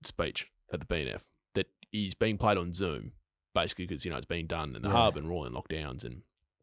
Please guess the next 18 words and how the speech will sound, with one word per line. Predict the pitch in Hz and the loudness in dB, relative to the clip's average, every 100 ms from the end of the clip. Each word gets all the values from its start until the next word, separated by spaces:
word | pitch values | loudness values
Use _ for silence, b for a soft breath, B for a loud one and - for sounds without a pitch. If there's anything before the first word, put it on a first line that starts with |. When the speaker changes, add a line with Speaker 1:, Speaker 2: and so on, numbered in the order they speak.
| _ | _
Speaker 2:
He's | - 123 | 0 0
a | |
quirky | - 208 302 285 | 2 2 2 0
guy | - 107 113 117 | 4 4 6 4
when, | 107 | 2
behind | - 101 107 | 0 2 4
a | |
mic, | 92 98 78 - - | 4 2 0 -2 2
Speaker 1:
Yeah, | 269 | 4
yeah, | |
Speaker 2:
Clayton. | 123 - 73 - | 4 2 -6 -2
Speaker 1:
yeah, | 165 170 - | 2 2 2
yeah. | 131 156 - | -2 0 8
Lovely | 165 165 | 8 8
guy, | 73 - | 2 -2
but | - - | -2 2
yeah, | - | 2
different. | - - 76 | 2 -2 -4